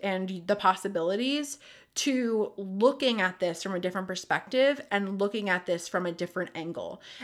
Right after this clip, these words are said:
And so again, I wanted to bring that up for you today because I had that conversation with the client, and I really feel like we had such a great shift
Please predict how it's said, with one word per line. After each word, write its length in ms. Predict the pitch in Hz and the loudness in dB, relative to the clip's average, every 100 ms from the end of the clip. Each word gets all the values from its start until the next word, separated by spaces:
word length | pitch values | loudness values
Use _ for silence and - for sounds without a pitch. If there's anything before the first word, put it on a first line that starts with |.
| - | -4
And 140 | 214 214 | 0 4
so 180 | 240 | 4
again, 240 | 208 214 190 | 4 4 4
I 60 | 185 | 4
wanted 240 | 202 247 | 2 2
to 60 | 262 | 2
bring 160 | 254 | 2
that 180 | 240 - | 0 2
up 160 | 190 - | 0 -2
for 100 | 202 | -6
you 200 | 190 185 | -6 -6
today 420 | 175 196 190 180 | -2 4 4 4
because 380 | 190 208 180 180 | 0 -2 -2 0
I 80 | |
had 160 | 170 185 | 0 2
that 180 | 208 214 | 0 2
conversation 560 | 226 233 240 214 214 | 0 0 0 -2 -2
with 120 | 208 208 | -4 -4
the 40 | |
client, 480 | 202 180 175 180 - | -4 0 0 0 -2
and 280 | 175 180 165 | -4 -4 -4
I 120 | - | -2
really 360 | 160 185 196 190 | -2 0 0 0
feel 220 | 185 202 | -2 2
like 180 | 180 165 | 2 2
we 140 | 175 | -2
had 340 | 190 180 170 175 | 2 4 4 2
such 200 | 277 277 | -2 0
a 40 | |
great 320 | 262 214 202 | 2 2 2
shift 520 | - - 160 240 - | 0 0 0 -2 -8